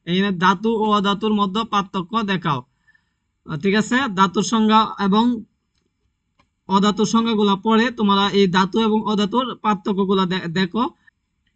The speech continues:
খ নাম্বার, ধাতু, তাপ ও বিদ্যুৎ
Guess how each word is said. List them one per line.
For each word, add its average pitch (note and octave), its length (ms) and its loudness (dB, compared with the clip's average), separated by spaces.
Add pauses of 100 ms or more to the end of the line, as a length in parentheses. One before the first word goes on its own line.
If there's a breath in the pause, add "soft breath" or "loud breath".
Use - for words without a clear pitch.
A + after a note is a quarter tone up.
(160)
খ F3+ 120 2
নাম্বার, G#3+ 500 4
ধাতু, G#3 540 4 (120)
তাপ A3+ 300 8 (160)
ও G#3+ 160 4
বিদ্যুৎ A3+ 520 2